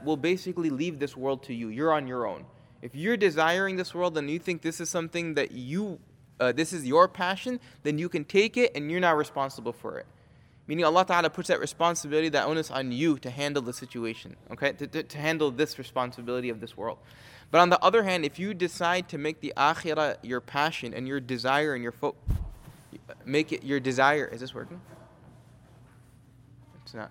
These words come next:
very loud. If, if you make the, uh, akhirah your passion and your desire in life, then Allah Ta'ala takes it upon himself to make this world comfortable for you. You get it? So basically, you know, the ulama say, well, that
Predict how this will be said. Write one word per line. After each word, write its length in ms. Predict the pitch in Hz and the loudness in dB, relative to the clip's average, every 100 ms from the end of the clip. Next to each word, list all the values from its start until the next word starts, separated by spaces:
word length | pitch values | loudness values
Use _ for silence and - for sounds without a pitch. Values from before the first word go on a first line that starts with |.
| - | -14
very 160 | 107 104 | -10 -8
loud. 220 | 101 123 - _ - - - - - - - - - - - - - - - - - - _ - - | -8 -12 -16 _ -20 -20 -20 -20 -20 -20 -20 -20 -20 -20 -20 -20 -20 -20 -20 -20 -20 -20 _ -20 -8
If, 160 | 143 - - | -8 -8 -8
if 180 | 143 180 | -6 -2
you 100 | 202 | 2
make 320 | 208 196 - | 2 0 -10
the, 420 | 131 139 160 151 - - | -8 -2 0 0 -4 0
uh, 400 | 127 - 165 208 | 0 4 4 4
akhirah 300 | 214 175 143 | 2 2 2
your 140 | 135 | 0
passion 520 | - 208 233 214 175 | -2 0 0 0 -6
and 80 | 151 | -4
your 120 | 156 | -4
desire 440 | 139 127 165 202 185 | -4 -2 0 0 -2
in 140 | 147 | 0
life, 240 | 160 208 | -2 -2
then 120 | 170 135 | -4 -4
Allah 260 | 147 180 185 | 2 2 2
Ta'ala 280 | 165 175 | 2 2
takes 240 | 175 170 170 | 0 -4 -2
it 60 | |
upon 220 | 160 160 160 | -2 0 -2
himself 420 | 151 - 170 - | -2 0 0 0
to 80 | 151 | -2
make 340 | 147 151 123 | -2 -2 -2
this 220 | 147 170 | -4 -2
world 280 | 135 139 139 | -2 -2 -2
comfortable 420 | - 127 - 110 117 | -6 -10 -10 -10 -10
for 160 | 87 | -12
you. 160 | 64 50 - - - _ - _ | -12 -16 -20 -20 -20 _ -20 _
You 80 | - | -2
get 120 | 135 | 0
it? 140 | 170 - | 0 4
So 220 | 170 139 - - - | 4 4 2 -14 4
basically, 560 | 175 214 208 165 139 | 6 6 2 -2 -2
you 80 | 143 | -2
know, 100 | 135 | -4
the 200 | 120 131 | 0 0
ulama 240 | 143 165 156 | 2 2 2
say, 180 | 131 | 0
well, 240 | 92 156 135 | 4 4 6
that 240 | 127 110 | 4 2